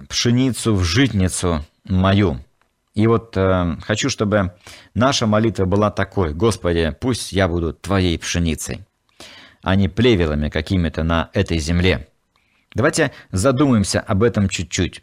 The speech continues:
Праздник жатвы позволяет нам еще раз, конечно, надо делать каждый день, согласен, но еще раз отметить сейчас для себя, что однажды, однажды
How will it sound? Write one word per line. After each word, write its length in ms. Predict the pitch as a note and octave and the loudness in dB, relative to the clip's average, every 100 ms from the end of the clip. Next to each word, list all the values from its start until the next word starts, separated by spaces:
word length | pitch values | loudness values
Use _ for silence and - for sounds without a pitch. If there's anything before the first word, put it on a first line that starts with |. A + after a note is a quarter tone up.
| _ | _
Праздник 560 | - A#2 D3 D3 D3 C#3+ | 0 2 2 0 -6 -6
жатвы 560 | G2 F2 G#2+ E2+ C#2 C2 - _ _ | -6 0 0 0 -4 -10 -12 _ _
позволяет 640 | A#2 F#2+ G#2+ G#2+ A2+ G2+ | 0 2 2 4 2 2
нам 240 | G#2+ G#2 G2+ | 2 2 0
еще 400 | A#2 F#2 - G2 | -2 -2 0 2
раз, 340 | D#2+ D#2 - - _ | 2 -2 -8 -16 _
конечно, 340 | A#2 E3 G3 | 0 0 2
надо 140 | G3+ D3 | 0 2
делать 260 | D#3 C#3+ | 2 2
каждый 280 | - A#2+ G#2+ | 0 0 0
день, 260 | E2+ B1 - | -2 -4 -8
согласен, 480 | - G2+ F#2+ D#2 - _ - - - - | -6 -2 0 0 -4 _ -20 -20 -20 -8
но 240 | - A#2+ A2+ | 0 0 2
еще 340 | G2+ - C3+ | -2 2 4
раз 280 | G#2 D#2 - - | 4 2 -4 -6
отметить 560 | E2 - A#2+ C#3+ C#3 | -4 0 0 0 -2
сейчас 520 | - F#2 - A#2+ C3 - | -4 -6 0 2 2 -2
для 220 | E2 G#2+ | 0 0
себя, 540 | - G#2+ G2 D2+ F#2 - _ _ _ _ _ _ | 0 0 2 2 -2 -14 _ _ _ _ _ _
что 200 | - - G#2 | -10 -4 0
однажды, 800 | G#2 G2 A#2 E3 A#2 F#2+ A#2+ C3 | 2 2 4 2 2 0 0 -4
однажды 580 | - E2+ G2 A2+ D2 B1 | -8 -2 2 0 0 -10